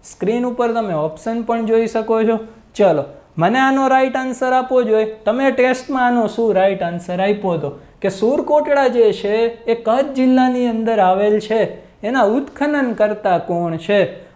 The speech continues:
ઓકે, કોઈ કોમેન્ટની અંદર વિદ્યાર્થી મિત્રો આનો આન્સર આપી શકે? સાતમા નંબરનો ક્વેશ્ચન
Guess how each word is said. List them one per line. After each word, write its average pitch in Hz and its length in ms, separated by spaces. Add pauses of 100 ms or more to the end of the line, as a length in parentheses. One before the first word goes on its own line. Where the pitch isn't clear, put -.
ઓકે, 208 360
કોઈ 190 200
કોમેન્ટની 247 540
અંદર 254 280
વિદ્યાર્થી 240 480
મિત્રો 233 220
આનો 226 220
આન્સર 214 420
આપી 226 280
શકે? 254 320
સાતમા 196 460
નંબરનો 220 500
ક્વેશ્ચન 208 580